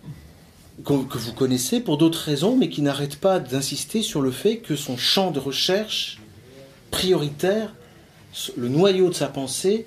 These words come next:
c'est l'étude de l'origine des systèmes familiaux. Donc c'est exactement ça. Et lui, il a une hypothèse qui est intéressante, parce que,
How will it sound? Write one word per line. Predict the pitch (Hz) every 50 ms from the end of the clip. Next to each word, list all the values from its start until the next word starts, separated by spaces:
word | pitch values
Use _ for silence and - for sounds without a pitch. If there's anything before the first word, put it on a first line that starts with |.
| - - -
c'est | - - 135
l'étude | 139 160 165 - - 220 226 - - - - - 123
de | 120
l'origine | 131 170 208 214 202 190 160 160 196 220 214
des | 185 160
systèmes | - 165 156 - - 196 196
familiaux. | 185 - 165 156 147 143 131 117 110 110 - - - - - -
Donc | - 147 151
c'est | - -
exactement | 202 190 208 214 214 226 196 185 175
ça. | - - 143 131 143 - - - - - - - - - - - - - - - - - - - - - - - - - 120 127 -
Et | - 151 156 160 156 - -
lui, | 143 160 208 226
il | 214 185
a | 160
une | 147 151 165
hypothèse | 165 160 170 165 160 - 180 196 208 202
qui | - -
est | 143
intéressante, | 135 135 170 160 165 156 160 214 233 240
parce | - 160 -
que, | - - 139 135 135